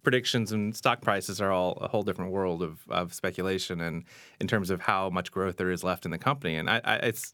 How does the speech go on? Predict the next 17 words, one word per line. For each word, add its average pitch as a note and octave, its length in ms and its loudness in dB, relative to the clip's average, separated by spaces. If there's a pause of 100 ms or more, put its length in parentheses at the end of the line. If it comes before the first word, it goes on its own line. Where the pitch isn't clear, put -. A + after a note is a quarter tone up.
it's, - 400 -4
it's B2 120 -2
a C3+ 60 4
fair D3 220 4
argument. G2+ 360 0
If F#2 140 -4
you're, G#2 320 0
if G2+ 140 -2
you're G#2+ 80 2
this A2+ 240 2
big, G#2 320 0
how A2 100 0
much F#2+ 140 -2
growth F#2 240 -2
is A2 180 0
there C2 300 -2
left? - 460 -4